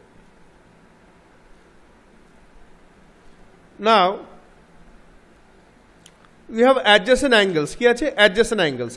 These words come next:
Adjacent angles এ খু-, দেখে নাও এখানে, ফিগার ওয়ান,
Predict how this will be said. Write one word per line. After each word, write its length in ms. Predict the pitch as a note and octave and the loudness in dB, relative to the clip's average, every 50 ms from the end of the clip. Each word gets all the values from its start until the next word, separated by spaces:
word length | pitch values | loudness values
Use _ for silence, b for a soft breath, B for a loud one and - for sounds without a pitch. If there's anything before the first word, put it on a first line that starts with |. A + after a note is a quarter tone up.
| - - | -10 -4
Adjacent 480 | - G3 G#3+ G3 G3+ C4+ B3+ - C#4 C4+ | 0 0 0 0 -2 -8 -8 -6 -4 -2
angles 420 | C4+ C4+ C4+ C4 C#4 C4+ A3+ C4 | -2 -2 -2 -4 -6 -6 -4 -6
এ 100 | C4+ C4 C4 - - - - - | -6 -6 -6 -12 -20 -20 -18 -18
খু-, 260 | B3 A#3 - - - | -18 -18 -18 -14 -4
দেখে 200 | F#3+ A3 A3 B3 | -4 -2 -2 0
নাও 120 | B3 B3+ B3 | 2 2 2
এখানে, 420 | B3 A3+ A#3 A3 F#3 F3 G3 - - - - b b b b b b b b - | 2 2 0 0 0 -2 -4 -6 -12 -18 -20 b b b b b b b b -8
ফিগার 280 | B3 A#3+ A3 C#4 C4+ | -6 2 4 4 6
ওয়ান, 440 | C4+ A#3+ G3 F3 F3 F#3+ G#3+ - - | 6 6 6 4 4 0 -6 -14 -18